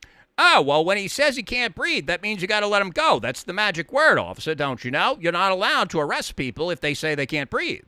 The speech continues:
You just gotta let 'em, you gotta spring 'em." Now,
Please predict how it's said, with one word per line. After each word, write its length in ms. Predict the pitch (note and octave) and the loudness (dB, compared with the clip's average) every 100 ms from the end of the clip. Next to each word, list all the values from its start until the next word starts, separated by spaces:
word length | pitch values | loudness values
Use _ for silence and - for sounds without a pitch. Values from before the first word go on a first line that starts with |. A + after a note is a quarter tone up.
| _ | _
You 120 | B2 | -10
just 160 | D#3 - | -8 -4
gotta 220 | E3+ E3 | 0 0
let 180 | D#3 D#3 | 0 0
'em, 200 | C3 G#2+ | 0 -6
you 80 | D#3 | -8
gotta 280 | D3 D3 C#3 | -2 0 -2
spring 400 | - - B3 D#4 | -8 -6 -4 -4
'em." 120 | A2 - _ _ _ _ _ _ _ _ _ _ _ _ _ _ _ _ _ _ _ _ _ _ _ _ _ _ _ _ - | -6 -10 _ _ _ _ _ _ _ _ _ _ _ _ _ _ _ _ _ _ _ _ _ _ _ _ _ _ _ _ -4
Now, 460 | A#3+ G#3 F3 C3+ | 2 4 4 2